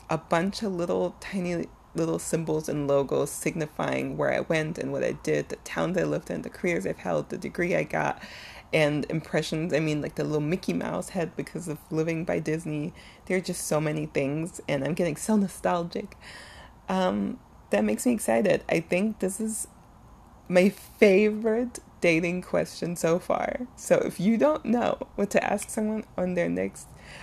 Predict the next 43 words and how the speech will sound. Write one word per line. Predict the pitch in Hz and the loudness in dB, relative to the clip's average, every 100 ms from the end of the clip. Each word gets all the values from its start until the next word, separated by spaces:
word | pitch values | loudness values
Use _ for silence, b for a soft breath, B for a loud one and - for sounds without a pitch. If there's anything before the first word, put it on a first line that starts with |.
| B | B
on | 175 | 2
the | 160 | 2
next | 156 185 - - | 0 -2 -2 2
date | 170 156 - | 2 2 2
you're | 147 | 2
going | 151 131 147 135 | 2 0 0 0
on, | 135 131 143 - - B B B B - - | 0 -2 -4 -8 -18 B B B B -18 0
uh, | 160 156 151 - - | 2 4 2 -2 -2
and | 156 156 | -2 2
maybe | 160 202 196 | 4 4 4
you | 175 202 | 4 4
don't | 196 196 - | 4 2 2
have | 175 - | 0 0
the | 165 | 0
best | 165 - | 0 -2
story | 190 170 165 | 0 0 0
to | 160 | -2
tell, | - 151 156 202 - B B - - | 0 2 4 2 -4 B B -20 -2
but | 156 | 0
you're | 151 156 | 2 2
thinking, | 160 165 175 165 | 2 2 -2 2
"Hey, | 190 196 | 4 6
this | 156 151 | 4 0
person | - 190 190 | 0 0 2
had | 175 | 0
a | - | 0
great | - 170 | 0 0
profile," | - 160 - 185 180 185 - | 2 0 4 4 6 4 4
or | |
you | 139 131 | 2 2
know | 131 | 0
them | 143 165 | 0 -4
from | - 147 | -6 -6
somewhere, | - 151 156 151 165 B B B - | -2 -2 0 -2 -2 B B B -6
and | 156 | 0
you're | 143 | 2
like, | 143 139 - - | 4 2 0 -4
"This | 202 214 | -4 -2
would | 220 - | -2 -2
be | 180 | -4
something | - 160 170 165 | -2 -2 0 0
I | 143 | 0
re-, | 139 156 | 0 0